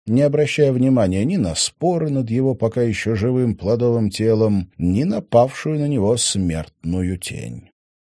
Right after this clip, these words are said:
«Поэтому гуманизм, уверенно закончил пилот, в данном случае выглядит вот так».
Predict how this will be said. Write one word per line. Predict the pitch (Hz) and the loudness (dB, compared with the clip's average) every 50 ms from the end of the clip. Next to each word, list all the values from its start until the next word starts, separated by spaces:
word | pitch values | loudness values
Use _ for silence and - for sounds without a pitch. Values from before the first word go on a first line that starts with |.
| _ - | _ 0
«Поэтому | - 101 117 120 - 110 113 113 | 4 6 6 6 4 2 2 2
гуманизм, | 98 110 117 110 110 104 98 95 107 139 175 160 131 110 92 82 - _ _ | 4 4 4 6 6 4 4 4 4 4 4 4 4 2 0 -2 -4 _ _
уверенно | - 95 98 95 92 87 80 80 82 | -2 -2 0 0 0 -2 -2 -4 -6
закончил | 80 80 98 90 - 87 80 80 - 80 78 | -4 -4 -4 -4 -2 -4 -4 -4 -6 -10 -8
пилот, | - 98 98 90 82 78 - _ _ | -4 -4 -2 -2 -4 -6 -10 _ _
в | - 76 80 | -12 -6 0
данном | 135 160 156 170 175 165 | 4 4 4 4 4 2
случае | 123 123 151 143 110 - 104 95 | 2 2 2 0 0 0 -2 -2
выглядит | 85 104 160 214 233 226 196 123 98 - - _ _ _ _ | 0 2 2 4 4 2 2 2 0 -2 -4 _ _ _ _
вот | - - 87 135 190 - _ _ | -8 2 2 2 2 2 _ _
так». | _ 101 101 107 113 117 110 - - | _ 4 8 8 8 8 6 2 -16